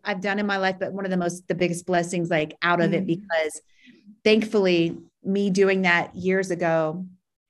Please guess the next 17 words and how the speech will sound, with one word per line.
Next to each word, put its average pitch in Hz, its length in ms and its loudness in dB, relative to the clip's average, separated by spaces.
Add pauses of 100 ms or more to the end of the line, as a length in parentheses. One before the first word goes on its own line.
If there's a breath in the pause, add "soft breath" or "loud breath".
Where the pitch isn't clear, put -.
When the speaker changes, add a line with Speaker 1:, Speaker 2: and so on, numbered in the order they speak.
(260)
Speaker 1:
when 190 180 0
my 180 120 2
husband 175 460 -2
wasn't 208 400 0
submitted 175 400 -2
to 180 80 -8
God, 156 440 -2
really 185 640 0
ushered 180 340 -4
in 175 180 0
my 165 120 -4
husband 165 600 -6 (160)
becoming 214 460 0
a 165 40 -2
godly 156 400 -6
man 156 420 -8 (260)
who 175 280 -2